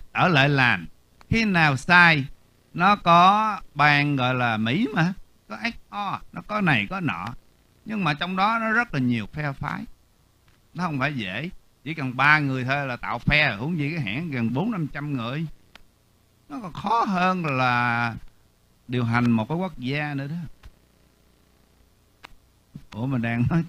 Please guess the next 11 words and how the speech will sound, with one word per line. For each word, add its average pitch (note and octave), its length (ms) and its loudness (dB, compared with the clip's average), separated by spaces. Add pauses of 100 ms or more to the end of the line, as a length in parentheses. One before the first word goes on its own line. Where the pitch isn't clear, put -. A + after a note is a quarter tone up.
chuyện A#2 440 0
Uber A#2 340 -2
Lee B2 200 0
cái C#3 80 -2
mình A2+ 200 2
chở G2+ 200 -8 (140)
qua A#2 280 -8
hãng F#2 180 -10
vậy C3 100 -8 (160)
ta. - 80 -16 (4000)
Nói C3 160 -6